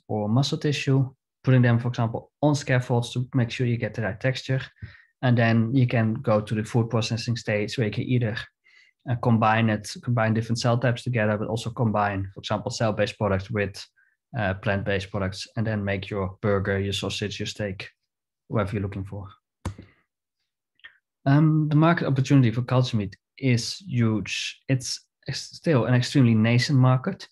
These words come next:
but it's a market that over the next few years will develop extremely rapidly.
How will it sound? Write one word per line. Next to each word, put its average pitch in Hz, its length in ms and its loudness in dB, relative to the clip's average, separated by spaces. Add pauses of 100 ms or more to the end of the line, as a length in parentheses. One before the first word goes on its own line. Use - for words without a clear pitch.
(360)
but 143 60 0
it's 139 140 0
a 147 40 4
market 143 380 4
that - 80 -8
over 131 160 4
the 131 80 6
next 123 240 2
few 123 140 0
years 120 360 2
will 120 140 4
develop 110 460 0
extremely 127 580 4
rapidly. 107 580 -2